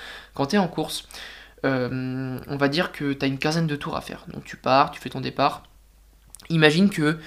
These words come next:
parce que tu te déconcentres, tu perds un dixième au tour, donc un tour,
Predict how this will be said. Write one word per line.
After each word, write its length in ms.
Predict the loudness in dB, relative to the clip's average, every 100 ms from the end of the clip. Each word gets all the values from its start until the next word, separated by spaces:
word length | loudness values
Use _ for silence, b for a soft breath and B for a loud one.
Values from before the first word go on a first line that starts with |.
| B B 2
parce 120 | 2
que 100 | 2
tu 100 | -6
te 60 | -2
déconcentres, 760 | 0 0 -2 -2 -2 -6 -12 -8
tu 160 | -8
perds 420 | 0 0 0 -4 -12 -20 _ 4
un 160 | 4
dixième 680 | 4 0 -2 0 0 -2 -8 -14 _ _ _ _ _ _
au 140 | 0 0
tour, 340 | 2 0 0
donc 200 | -8 -8
un 60 | -10
tour, 340 | -4 -6 -6